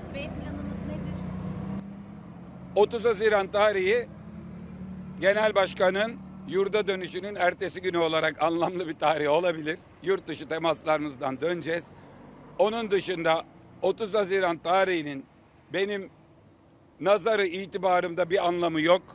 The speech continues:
Speaker 2: Sü-, sonuç değil, süreç odaklı bir davayla karşı karşıyayız.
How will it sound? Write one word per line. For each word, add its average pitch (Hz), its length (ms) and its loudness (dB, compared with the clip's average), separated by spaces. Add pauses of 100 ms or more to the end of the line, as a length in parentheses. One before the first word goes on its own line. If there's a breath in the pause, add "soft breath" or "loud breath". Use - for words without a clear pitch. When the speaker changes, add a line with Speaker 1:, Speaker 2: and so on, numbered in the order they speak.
(1000)
Speaker 2:
Sü-, - 280 -10
sonuç 208 520 0
değil, 202 240 4
süreç 202 440 2
odaklı 165 580 -2 (1000)
bir 190 200 0
davayla 190 520 4
karşı 165 320 -2
karşıyayız. 196 640 0